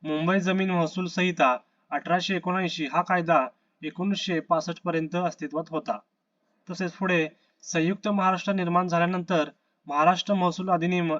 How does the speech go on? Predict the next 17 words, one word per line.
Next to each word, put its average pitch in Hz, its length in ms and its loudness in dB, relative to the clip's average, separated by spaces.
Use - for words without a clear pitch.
अधिनियम 151 520 0
एकोणीसशे 185 460 -4
सहासष्ट 185 500 -2
हा 180 100 2
कायदा 165 480 2
सध्या 175 360 -4
महाराष्ट्र 170 460 -2
अंमलात 170 360 2
आला 143 200 2
आहे. 135 260 2
तर 170 140 0
या 170 140 2
जमाबंदीच्या 190 720 0
वेळी 151 360 2
जमिनीचे 175 460 0
मूळ 185 200 0
कागद 180 360 2